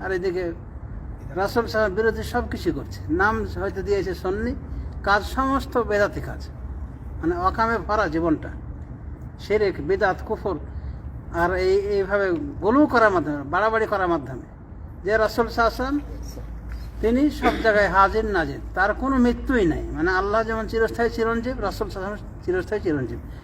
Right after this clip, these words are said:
তো এইভাবে ভালোবাসার প্রমাণ হয় না। ভালোবাসার প্রমাণ হবে রাসূলুল্লাহ সাল্লাল্লাহু আলাইহি ওয়াসাল্লামকে তার নিজের জায়গায় রেখে,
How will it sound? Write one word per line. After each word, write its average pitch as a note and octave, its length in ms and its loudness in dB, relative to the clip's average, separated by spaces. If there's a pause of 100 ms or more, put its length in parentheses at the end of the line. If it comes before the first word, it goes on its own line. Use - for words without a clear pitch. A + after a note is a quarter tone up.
(160)
তো - 60 -10
এইভাবে C#4 540 4
ভালোবাসার G3 500 -2
প্রমাণ D#3 180 -2
হয় B2 140 -10
না। - 200 -12 (360)
ভালোবাসার B3+ 420 4
প্রমাণ G#3 240 0
হবে F#3+ 140 -2
রাসূলুল্লাহ E3 680 -2
সাল্লাল্লাহু D3 380 -4
আলাইহি F3+ 120 -10
ওয়াসাল্লামকে - 400 -12
তার F3 120 2
নিজের A3+ 320 4
জায়গায় G3 280 4
রেখে, C#3 260 -6